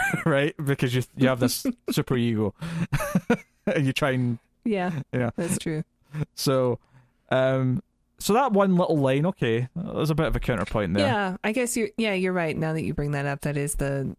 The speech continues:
Speaker 2: the real parallel, is that she is, uh, I think she accepts what replicants are, and she still ha-,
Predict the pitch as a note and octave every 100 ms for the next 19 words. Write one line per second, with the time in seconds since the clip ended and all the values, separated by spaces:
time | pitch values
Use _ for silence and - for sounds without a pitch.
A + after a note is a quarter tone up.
0 | - E3+ D#3 D3+ C#3+ - D3 C3+ C3+ C3
1 | - D3+ D3 D3 - E3 D#3+ D#3 - D3+
2 | - _ _ _ _ _ _ E3+ E3+ G#3
3 | G#3 - F#3 F3+ F3+ - _ _ _ F3
4 | - - - F#3+ F3+ - - - F3+ F3
5 | D#3+ D3+ D#3 D3+ - C#3+ C#3+ - C#3 D3
6 | G#3 C4+ - _ E3 D#3+ D3+ - E3+ -
7 | - F3 E3 E3+ - F3